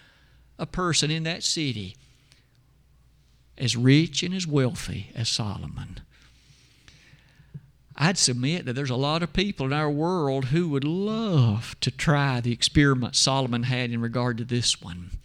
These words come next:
to have all the money you could ever dream of. There are times, even today, we are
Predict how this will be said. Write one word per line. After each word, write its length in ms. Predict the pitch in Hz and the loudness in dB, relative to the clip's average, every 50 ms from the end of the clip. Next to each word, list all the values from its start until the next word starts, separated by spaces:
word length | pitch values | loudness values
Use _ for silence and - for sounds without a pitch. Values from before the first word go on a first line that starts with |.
| - - - - - - - _ _ _ _ - | -14 -20 -20 -20 -20 -20 -20 _ _ _ _ 2
to 80 | 170 | 4
have 380 | 143 160 180 185 180 170 143 - - | 4 6 4 4 2 0 -2 -4 -4
all 380 | 147 151 165 170 180 190 202 196 | -4 -2 -2 -2 -2 -2 -2 -2
the 140 | 208 208 190 | 0 0 2
money 320 | 190 180 165 151 147 156 | 2 4 4 4 2 2
you 120 | 151 143 | 0 -2
could 140 | - - 123 | -2 -2 -2
ever 160 | 131 139 151 | -2 -2 -2
dream 400 | 147 135 135 135 131 120 113 107 | -2 -2 0 2 2 2 2 0
of. 580 | 110 107 104 104 104 104 101 104 107 - - - - - - - - - _ _ - - _ _ - - - - - - - - _ _ _ _ - - | 0 0 0 0 -2 -2 -4 -6 -6 -8 -10 -14 -18 -20 -20 -20 -20 -20 _ _ -20 -20 _ _ -20 -20 -20 -20 -20 -20 -20 -20 _ _ _ _ -6 4
There 120 | - 160 156 | 8 8 8
are 40 | - | 10
times, 400 | - 170 151 156 160 156 135 147 | 8 8 6 6 6 6 4 4
even 200 | 156 156 151 143 | 4 2 2 0
today, 520 | 143 139 151 160 170 175 156 135 127 123 | 0 2 2 4 4 4 4 4 4 4
we 240 | 123 131 147 151 143 | 4 4 6 6 6
are 180 | 135 123 117 | 4 2 0